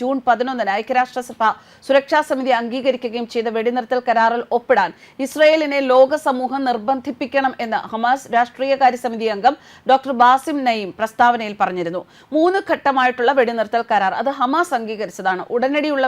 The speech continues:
വെടിനിർത്തൽ, അതിർത്തി മേഖലയിൽ നിന്ന് ഇസ്രായേലി സൈന്യത്തെ പിൻവലിക്കുക, കുടിയൊഴിപ്പിക്കപ്പെട്ടവരെ നിരുപാധികമായി അവരുടെ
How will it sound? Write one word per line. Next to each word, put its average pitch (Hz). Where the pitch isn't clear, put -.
വെടിനിർത്തൽ, 226
അതിർത്തി 233
മേഖലയിൽ 262
നിന്ന് 240
ഇസ്രായേലി 262
സൈന്യത്തെ 226
പിൻവലിക്കുക, 226
കുടിയൊഴിപ്പിക്കപ്പെട്ടവരെ 302
നിരുപാധികമായി 254
അവരുടെ 240